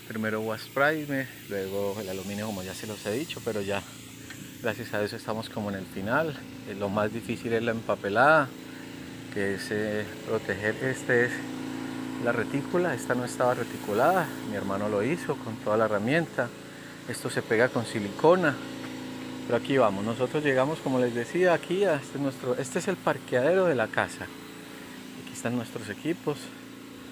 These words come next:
y estamos en este proceso de la retícula y pintura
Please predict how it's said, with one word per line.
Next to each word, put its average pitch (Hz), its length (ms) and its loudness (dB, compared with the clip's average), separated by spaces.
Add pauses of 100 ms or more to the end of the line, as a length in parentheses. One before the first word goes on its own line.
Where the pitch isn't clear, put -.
(480)
y 143 240 -2 (1080)
estamos 117 440 0
en 113 80 0
este 110 200 -4
proceso 107 600 -2
de 110 40 4
la 104 120 2
retícula 131 800 -4 (340)
y 107 40 -8
pintura 104 640 -2